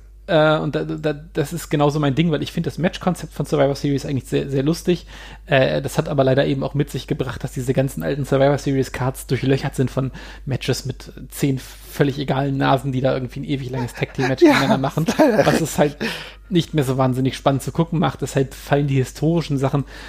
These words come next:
Speaker 2: für mich alle, alle weg. Ich meine, der offensichtlichste Pick, den man da noch nehmen könnte, wäre vermutlich, äh, der, ähm, siebenundneunziger in, nein, sechs-, sechsundneunziger mit Bret Hart gegen Steve Austin, mit dem, mit dem geilen Steve Austin gegen Bret Hart Match,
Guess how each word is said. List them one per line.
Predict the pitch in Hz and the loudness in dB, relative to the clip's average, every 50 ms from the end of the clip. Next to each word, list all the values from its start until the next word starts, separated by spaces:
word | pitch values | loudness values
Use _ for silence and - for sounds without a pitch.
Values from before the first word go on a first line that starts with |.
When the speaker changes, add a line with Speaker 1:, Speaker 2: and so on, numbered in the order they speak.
| - - | -16 -16
Speaker 2:
für | - - 143 | -4 0 0
mich | 147 147 - - | 0 0 0 0
alle, | 160 139 135 131 143 - - | 2 4 4 2 2 0 -4
alle | 156 151 147 135 123 | -4 -4 -4 -2 -2
weg. | 170 170 - - | -4 -4 -4 -6
Ich | - - | -4 0
meine, | 147 143 147 139 | 0 2 2 2
der | 135 139 139 135 131 - 180 | 2 2 2 2 0 -2 -4
offensichtlichste | - - - 156 135 165 170 - 170 147 - - - | -6 -2 -2 0 0 0 0 0 -2 -4 -4 -8 -4
Pick, | - 160 - - | -4 -4 -2 0
den | 147 139 | 0 0
man | 135 131 | 2 2
da | 135 | 2
noch | 123 117 | 0 2
nehmen | 123 156 175 175 | 2 2 2 2
könnte, | 151 - 151 - - 135 127 | 2 0 -2 -2 -4 -2 0
wäre | 135 127 135 | 0 0 0
vermutlich, | - - 139 135 135 131 - 143 135 - - - - - - - - - - | 0 0 0 0 0 -2 -2 -2 -2 -4 -4 -10 -18 -18 -18 -18 -20 -8 -4
äh, | - 135 127 127 | 0 0 0 2
der, | 120 127 120 120 120 120 127 135 - - - | 2 2 2 2 2 2 0 0 -2 -4 -2
ähm, | 143 135 123 127 127 127 123 - - - - - - - - - - - - - | -2 0 0 0 -2 -4 -4 -6 -10 -16 -20 -20 -20 -20 -20 -20 -20 -20 -20 -18
siebenundneunziger | - 143 160 180 175 185 175 170 175 175 - - 185 175 180 175 175 170 147 | -8 -4 -2 0 2 2 4 4 2 2 0 0 0 2 2 2 2 2 0
in, | 147 151 143 - - - - - | -2 -4 -6 -8 -10 -14 -10 -6
nein, | - - 143 147 - - | -4 -4 -4 -6 -8 -4
sechs-, | - 175 170 - - | -2 -2 -2 0 0
sechsundneunziger | 151 165 - - - 202 185 185 190 185 - 190 180 185 | 0 0 2 0 0 0 2 2 2 2 0 0 0 0
mit | 170 156 139 | 0 -2 0
Bret | - 135 123 | 0 -2 0
Hart | 127 135 135 127 | 0 -2 0 0
gegen | 139 131 127 | -2 -2 -2
Steve | - - 135 123 - | -2 -4 -6 -2 2
Austin, | - 156 180 180 - 190 185 180 | 4 4 4 4 2 2 2 2
mit | 160 135 | 2 0
dem, | 135 131 135 | -2 -2 -2
mit | 139 135 135 | -2 -2 -2
dem | 135 131 | 0 2
geilen | 127 135 135 131 127 | 2 2 2 2 0
Steve | - - 139 127 143 | -2 -4 -6 -4 -2
Austin | 143 139 - - 139 | -2 -2 -2 -2 -2
gegen | 127 123 120 | -2 -2 -2
Bret | 135 - - | -2 -2 0
Hart | 143 156 - - | 0 0 2 2
Match, | 156 151 - - | 0 0 -2 -6